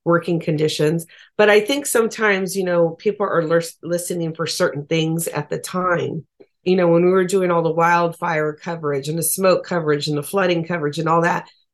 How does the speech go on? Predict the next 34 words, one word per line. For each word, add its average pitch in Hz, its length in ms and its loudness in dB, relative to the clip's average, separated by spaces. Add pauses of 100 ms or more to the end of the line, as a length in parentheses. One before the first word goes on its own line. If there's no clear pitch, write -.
(140)
it 226 180 8
has 254 300 0
always 185 400 4
been 165 180 0
mentioned 160 360 -6
that 151 140 -2
there's 147 180 -2
problems 160 500 -2
with - 140 -8
the 143 80 -4
living 156 360 0
conditions. - 800 -8 (360)
But 175 360 0
that's 185 380 0
not 190 220 2
the 156 100 -2
focus 180 640 0
of 156 160 -2
what 165 180 -2
people 170 320 -4
were 135 140 -4
hearing, 156 580 -4 (1200)
right? 165 300 4
I 180 60 -4
mean, 175 160 0
you 190 120 4
don't 175 240 4
know 160 320 4
sometimes 196 580 -4
how 185 140 -6
people 170 320 -4
are 147 160 2
living, 160 400 2
right? 147 280 -2